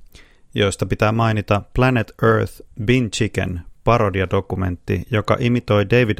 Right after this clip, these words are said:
Attenboroughn luontodokumenttien sävyä, mutta kuvissa ja äänessä on pelkästään ibistä syömässä roskia Sydneyn urbaaneissa maisemissa. Elokuvan kertoja muistuttaa katsojia,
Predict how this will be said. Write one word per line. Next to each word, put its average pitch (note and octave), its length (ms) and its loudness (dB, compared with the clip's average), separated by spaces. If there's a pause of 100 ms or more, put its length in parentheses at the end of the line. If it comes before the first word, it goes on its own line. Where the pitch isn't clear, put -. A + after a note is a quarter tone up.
Attenboroughn G2 720 -2
luontodokumenttien F#2+ 960 -2
sävyä, A2+ 540 2 (560)
mutta - 240 -4
kuvissa A#2+ 520 0
ja A2 200 2
äänessä G#2+ 520 -2 (140)
on G2+ 140 -2
pelkästään A#2+ 520 -2 (220)
ibistä F#2+ 460 -4
syömässä G2+ 500 -2
roskia B2+ 500 0 (460)
Sydneyn G2+ 500 -2
urbaaneissa F#2+ 600 0
maisemissa. F#2 600 -4 (1400)
Elokuvan A#2 440 0
kertoja A#2 480 2
muistuttaa A#2 600 -2
katsojia, G#2 600 -2